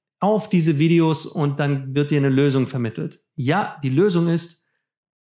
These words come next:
Frauen sind schuld, Frauen haben heutzutage durch diese Technologie viel mehr Auswahl und deswegen hast du keine Chancen mehr und dann fühlst du dich immer mehr bestätigt in deinem Opferdenken. Und, und es ist ganz, ganz,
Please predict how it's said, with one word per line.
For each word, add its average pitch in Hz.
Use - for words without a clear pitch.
Frauen 135
sind 127
schuld, 208
Frauen 127
haben 120
heutzutage 120
durch 120
diese 123
Technologie 135
viel 131
mehr 127
Auswahl 180
und 135
deswegen 139
hast 139
du -
keine 180
Chancen 196
mehr 185
und 139
dann 147
fühlst -
du 190
dich -
immer 214
mehr 208
bestätigt 180
in 160
deinem 143
Opferdenken. 143
Und, 180
und 151
es 151
ist 151
ganz, 233
ganz, -